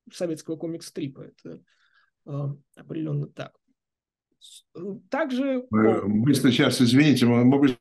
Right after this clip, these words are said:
Speaker 2: быстро ушли с той, э, картинки, а я просто хотел, обратил внимание на фамилии авторов, э, текстов, да, э,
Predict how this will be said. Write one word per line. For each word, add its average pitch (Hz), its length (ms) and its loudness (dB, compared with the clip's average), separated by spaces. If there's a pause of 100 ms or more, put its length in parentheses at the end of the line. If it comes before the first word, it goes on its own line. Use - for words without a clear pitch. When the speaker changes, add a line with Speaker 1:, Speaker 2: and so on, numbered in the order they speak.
(180)
Speaker 2:
быстро 143 160 0
ушли 135 240 4
с 131 80 -2
той, 139 140 2 (120)
э, 143 160 0
картинки, 139 720 0 (320)
а 117 80 0
я 139 140 4
просто 143 320 0
хотел, 139 200 2
обратил 139 400 4
внимание 139 400 4
на 131 140 2
фамилии 131 800 4 (160)
авторов, 123 720 0
э, 110 640 2
текстов, 101 540 0
да, 143 340 2 (440)
э, 101 380 2